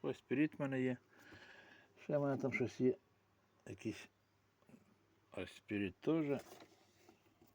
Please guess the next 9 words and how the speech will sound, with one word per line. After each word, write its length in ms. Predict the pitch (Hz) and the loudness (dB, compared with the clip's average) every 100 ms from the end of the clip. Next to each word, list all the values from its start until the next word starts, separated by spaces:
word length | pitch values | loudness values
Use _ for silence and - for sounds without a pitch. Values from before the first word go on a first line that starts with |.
| _ - _ | _ -20 _
Ой, 320 | - 147 - - - _ - - - - - _ - 110 104 - | -8 -6 -6 -8 -16 _ -20 -20 -20 -20 -20 _ -12 -6 -6 -6
це 140 | - | -10
не 480 | - - - - 107 - | -8 -6 -8 -10 -10 -2
то. 320 | 147 165 143 - - - _ _ _ - - - - - _ _ | 4 4 4 -6 -20 -20 _ _ _ -20 -20 -20 -20 -20 _ _
Колоша, 680 | - 104 120 147 139 131 113 - _ _ _ _ - | -6 0 4 4 2 -2 -2 -8 _ _ _ _ -8
розчинник. 680 | 123 - - 127 113 107 - - - - - - - _ _ _ - - - - - - - - - - - _ _ _ _ _ - - - - - - - - - | -6 -4 0 0 0 -6 -8 -18 -20 -20 -20 -20 -20 _ _ _ -20 -20 -20 -20 -20 -20 -20 -14 -4 -4 -4 _ _ _ _ _ -20 -20 -20 -18 -18 -18 -18 -4 0
Так 220 | 101 - | 0 0
що 280 | - 107 92 - - - - - - - _ - - - - _ | 0 0 -2 -14 -20 -20 -20 -20 -20 -20 _ -20 -20 -20 -20 _
попробуємо. 760 | - - 113 101 95 92 92 | -8 -6 -4 -2 -2 -2 -2